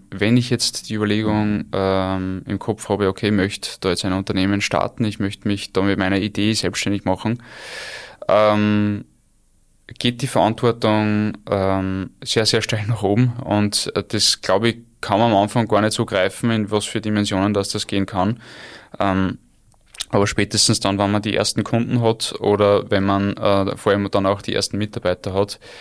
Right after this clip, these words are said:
ähm, man ist nicht mehr nur für sich selbst verantwortlich, sondern, ähm, man darf Verantwortung für andere übernehmen.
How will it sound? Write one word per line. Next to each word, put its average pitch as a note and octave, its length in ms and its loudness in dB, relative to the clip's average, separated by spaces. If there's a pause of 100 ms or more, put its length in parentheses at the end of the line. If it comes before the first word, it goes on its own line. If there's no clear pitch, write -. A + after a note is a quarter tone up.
(380)
ähm, G2 500 2
man - 200 -4
ist - 160 -2
nicht G#2 180 -2
mehr G2 260 0
nur G2+ 240 0
für G#2 120 -6
sich G2+ 260 -6
selbst - 320 -2
verantwortlich, G2+ 800 -2
sondern, F#2 680 0
ähm, F2+ 300 -4
man F#2 520 -4 (220)
darf G2 520 0 (100)
Verantwortung G#2 960 -2
für - 180 -2
andere G2 300 0
übernehmen. G2 500 2